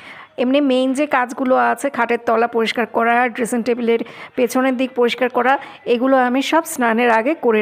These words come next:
রেখে গিয়েছি। এখন just এগুলো আমি আর কি গুছিয়ে রাখছি। স্নান করার পর তো আর এত ধুলোবালির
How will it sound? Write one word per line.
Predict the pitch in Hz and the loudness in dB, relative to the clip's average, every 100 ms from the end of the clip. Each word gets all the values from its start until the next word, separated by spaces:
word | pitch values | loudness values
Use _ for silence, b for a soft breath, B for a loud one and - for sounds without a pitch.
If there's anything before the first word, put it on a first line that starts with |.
| 208 | 0
রেখে | 202 202 | -6 -4
গিয়েছি। | 196 190 214 202 | -4 -4 -2 -2
এখন | 196 254 240 | 0 -2 0
just | 262 262 240 | 0 0 -2
এগুলো | 220 247 254 | 0 0 2
আমি | 247 427 | 0 -2
আর | - | -2
কি | 359 277 | -2 -2
গুছিয়ে | 233 - 220 208 185 | -4 -4 -2 0 -2
রাখছি। | - - - - | -6 -14 -12 -6
স্নান | 247 247 254 | -4 -4 -2
করার | 285 294 294 | -2 -2 -4
পর | 247 - | -4 -4
তো | 285 269 | -4 -2
আর | 269 - | -4 -6
এত | 226 269 | -6 -6
ধুলোবালির | 226 240 240 247 | -2 -2 -2 -4